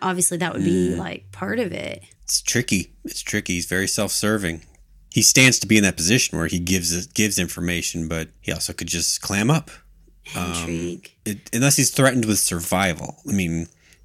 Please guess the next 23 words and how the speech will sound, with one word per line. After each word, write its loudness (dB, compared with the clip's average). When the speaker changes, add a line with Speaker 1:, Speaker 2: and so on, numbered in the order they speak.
Speaker 2:
going 2
to 2
jail's 4
one 2
thing, 0
but -4
going -2
dead 0
is -4
another -4
thing. -12
Speaker 1:
Going 2
dead. -6
Speaker 2:
Yeah. -2
Speaker 1:
You 2
know 4
who 4
almost 4
went 2
dead? 0
Speaker 2:
Who -4
went -6
dead? -16